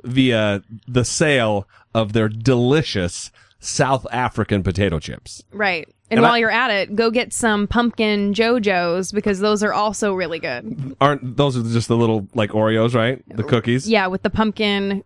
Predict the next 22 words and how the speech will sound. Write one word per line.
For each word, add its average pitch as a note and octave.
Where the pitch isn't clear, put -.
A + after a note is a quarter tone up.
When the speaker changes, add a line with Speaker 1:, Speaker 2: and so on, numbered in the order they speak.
Speaker 2:
cream G#3+
in G#3
the G#3
middle. G3+
Speaker 1:
Yeah. D#2+
Speaker 2:
The G#3
fantastic. -
Speaker 1:
Yeah. E2
Well, F3+
oftentimes C#3+
when B2
you B2+
taste D#3
something B2
that's G#2+
pumpkin, G#2
like, C3
what? F3
Oh, F3
it's A2+
their B2+
coffee. G#2+